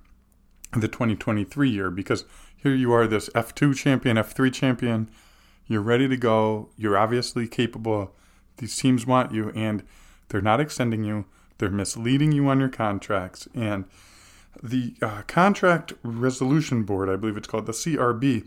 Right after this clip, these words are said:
took a look at this, and they looked into it, and they ruled that Alpine, um, they ruled against Alpine. They said, You messed up, you didn't really secure a proper contract with the driver,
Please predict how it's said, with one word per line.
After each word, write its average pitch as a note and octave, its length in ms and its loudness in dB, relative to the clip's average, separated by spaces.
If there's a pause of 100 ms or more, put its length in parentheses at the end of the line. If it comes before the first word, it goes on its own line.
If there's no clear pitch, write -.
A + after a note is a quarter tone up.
(640)
took D#3 200 -4
a D#3+ 40 -2
look E3 180 0
at - 80 -8
this, - 240 -10 (160)
and A#2 220 0
they A#2+ 80 0
looked C3 220 0
into B2+ 220 2
it, A2 80 4
and G#2+ 120 0
they G#2+ 80 2
ruled C#3+ 320 2
that - 180 -2 (220)
Alpine, C#3 680 4 (760)
um, A2 400 0
they B2 100 2
ruled D#3+ 240 6
against D3 260 2
Alpine. - 420 2
They G#2+ 100 0
said, A2 240 0
You G#2 100 0
messed A#2+ 340 -2
up, A#2+ 380 2 (420)
you A2+ 120 -2
didn't B2 280 2
really B2 280 0
secure A#2+ 800 0 (400)
a A2+ 80 -4
proper A#2 340 0
contract A2+ 580 0
with A2 100 -6
the G#2+ 60 -4
driver, A2+ 520 2